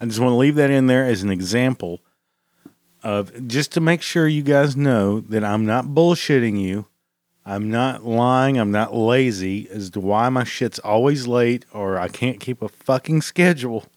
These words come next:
<laughs> was for that reason right there. Motherfucker. I swear to God.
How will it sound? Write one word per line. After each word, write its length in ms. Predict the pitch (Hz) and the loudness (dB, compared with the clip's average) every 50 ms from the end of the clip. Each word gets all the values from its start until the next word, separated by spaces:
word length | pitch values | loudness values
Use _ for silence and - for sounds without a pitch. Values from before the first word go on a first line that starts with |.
| - - - - _ _ _ - - - - - _ _ | -20 -20 -20 -20 _ _ _ -20 -20 -20 -20 -20 _ _
<laughs> 760 | _ _ _ _ _ _ _ _ _ _ _ _ _ _ - | _ _ _ _ _ _ _ _ _ _ _ _ _ _ -2
was 220 | - 175 151 127 | 0 0 0 0
for 180 | - - - 139 | -2 -2 0 2
that 280 | 120 117 117 135 - - | 2 4 2 2 0 -2
reason 420 | 117 117 120 120 113 117 120 117 | -2 0 0 0 0 -2 -2 -2
right 320 | 110 101 104 107 113 120 113 | -2 0 0 0 0 0 -2
there. 400 | - 110 104 98 87 78 71 - _ _ _ _ _ _ _ _ _ _ _ _ _ _ _ _ _ _ _ _ _ _ _ _ _ _ _ _ _ 104 | -4 -4 -4 -4 -4 -6 -10 -16 _ _ _ _ _ _ _ _ _ _ _ _ _ _ _ _ _ _ _ _ _ _ _ _ _ _ _ _ _ -16
Motherfucker. 1200 | 117 151 185 220 208 175 107 95 - _ _ _ _ _ _ - - 220 214 214 - - 90 71 _ _ _ _ _ _ _ _ _ _ _ _ _ _ _ _ _ _ _ _ _ _ _ _ _ _ _ _ _ _ _ _ _ _ _ _ _ _ _ | -10 -8 -6 -6 -6 -8 -10 -14 -18 _ _ _ _ _ _ -2 -2 -2 -2 -2 -8 -18 -20 -20 _ _ _ _ _ _ _ _ _ _ _ _ _ _ _ _ _ _ _ _ _ _ _ _ _ _ _ _ _ _ _ _ _ _ _ _ _ _ _
I 100 | - 139 | -8 -8
swear 320 | 151 - - - 175 170 170 | -8 -8 -4 -2 0 0 0
to 60 | 170 | 2
God. 380 | 156 175 180 180 151 87 64 | 2 2 2 2 0 -2 -4